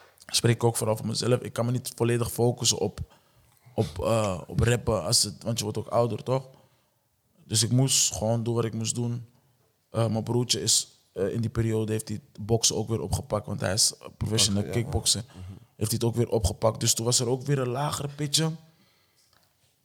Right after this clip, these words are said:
Speaker 1: Maar, eh, zoals ik al zei, zeg maar, wanneer het een beetje minder ging,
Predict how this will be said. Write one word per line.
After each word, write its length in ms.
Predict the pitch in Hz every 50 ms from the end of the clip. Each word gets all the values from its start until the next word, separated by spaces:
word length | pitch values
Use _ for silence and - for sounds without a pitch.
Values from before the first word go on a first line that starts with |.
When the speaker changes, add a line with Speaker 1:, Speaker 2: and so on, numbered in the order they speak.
| _ _
Speaker 1:
Maar, 400 | - 127 131 127 120 117 - - - - _ _
eh, 480 | - 123 127 123 123 123 123 127 123 120
zoals 280 | 120 - - 120 139 135
ik 80 | -
al 60 | 127 135
zei, 160 | 131 135 135
zeg 140 | 135 131 131
maar, 220 | 127 123 120 117 - - _ - _ _ _ _ _ _ _ _ _ _ - - _ _ _ _ - - - - - _ - -
wanneer 320 | - 123 131 131 139 143
het 100 | 139 139
een 80 | 139 127
beetje 260 | 120 131 135 - 120
minder 420 | 120 127 139 160 175 165 175 165 151
ging, 420 | - 180 175 180 202 214 208 202